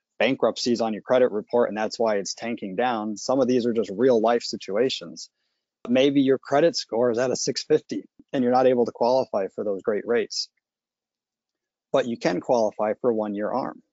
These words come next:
And then during that period, we work together to increase your credit score to where it needs to be. And then we rewrite the loan and get you a fixed rate. Sometimes these arm rates are actually better than the,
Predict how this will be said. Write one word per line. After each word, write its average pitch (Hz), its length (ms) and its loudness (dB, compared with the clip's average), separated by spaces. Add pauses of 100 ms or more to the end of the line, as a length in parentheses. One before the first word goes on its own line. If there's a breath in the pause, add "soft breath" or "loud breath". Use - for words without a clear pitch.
(260)
And 120 120 0
then 104 120 -2
during 139 220 4
that 113 200 -2
period, 107 400 -2 (1400)
we 131 140 4
work 123 320 2
together 107 540 -2 (180)
to 107 400 -4 (480)
increase 131 420 0
your 110 80 -6
credit 147 320 0
score 98 300 -4
to 101 80 -4
where 107 140 0
it - 60 -8
needs 107 260 -6
to 113 100 -6
be. 98 320 -6 (300)
And 110 200 -4
then 104 180 -4
we 110 120 0
rewrite 110 460 0
the 110 80 -6
loan 117 400 0 (580)
and 104 160 -4
get 117 260 0
you 104 200 -2
a 90 100 -4
fixed - 400 -4
rate. 110 220 0 (360)
Sometimes 175 520 -4
these 131 180 4
arm 131 380 0
rates 113 300 -2
are 120 160 0
actually 131 320 0
better 127 440 0 (400)
than 117 320 0
the, 113 80 0